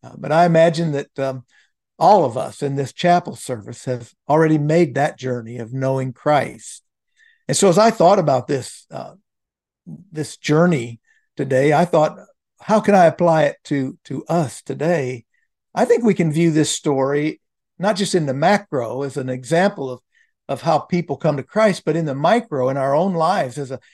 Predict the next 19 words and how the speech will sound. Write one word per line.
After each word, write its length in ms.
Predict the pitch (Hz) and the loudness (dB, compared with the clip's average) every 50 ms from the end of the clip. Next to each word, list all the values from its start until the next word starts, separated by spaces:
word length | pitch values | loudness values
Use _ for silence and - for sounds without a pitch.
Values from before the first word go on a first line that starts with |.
| _ - _ | _ -6 _
as 160 | 175 175 165 | 0 2 2
a 60 | 175 | 2
picture 580 | 165 - _ - 247 311 311 - - - 190 180 | 0 -2 _ -2 0 0 0 -2 -4 0 0 0
of 120 | 170 147 | 2 4
our 220 | 160 165 185 226 233 | 4 4 4 4 2
response, 800 | 240 247 - - - _ 190 160 139 120 120 - - - _ _ _ _ _ _ _ _ _ - | 2 0 -2 -4 -2 _ -2 0 0 -4 -6 -10 -16 -20 _ _ _ _ _ _ _ _ _ -2
moment 340 | 151 175 214 226 254 - - | 0 2 2 2 0 0 2
by 160 | 214 220 214 | 2 2 4
moment, 380 | 202 165 135 113 98 92 - _ _ _ _ _ _ _ _ _ _ _ _ _ | 2 0 0 -2 -4 -10 -18 _ _ _ _ _ _ _ _ _ _ _ _ _
or 160 | - 156 151 | -2 0 2
on 120 | 143 147 151 | 2 2 2
those 240 | 160 165 196 185 - | 2 2 2 0 -4
occasions 720 | 220 - - 202 190 156 127 110 - 139 135 135 _ _ _ _ _ _ _ _ _ | -10 -6 -4 -2 -2 -2 -6 -8 -14 -20 -20 -20 _ _ _ _ _ _ _ _ _
when 220 | - 170 160 151 139 | -6 -4 -4 -4 -6
Jesus 680 | - 185 190 220 240 247 220 170 127 151 135 127 - 147 | -4 -2 0 0 2 2 0 0 -2 -6 -6 -6 -8 -8
engages 800 | 135 131 127 113 156 165 190 240 262 202 160 143 135 117 - 123 | -8 -8 -6 -2 0 2 2 2 2 0 0 -4 -6 -6 -6 -8
us 460 | 113 110 127 131 - - - - _ _ _ _ _ _ _ _ | -8 -8 -8 -12 -14 -18 -20 -20 _ _ _ _ _ _ _ _
in 200 | 143 131 127 - - _ | -12 -10 -10 -12 -8 _
unexpected, 880 | 147 165 202 247 247 - - - 151 127 113 - _ 113 110 120 117 | 2 4 4 4 2 0 -4 -4 -4 -4 -4 -8 _ -16 -16 -16 -16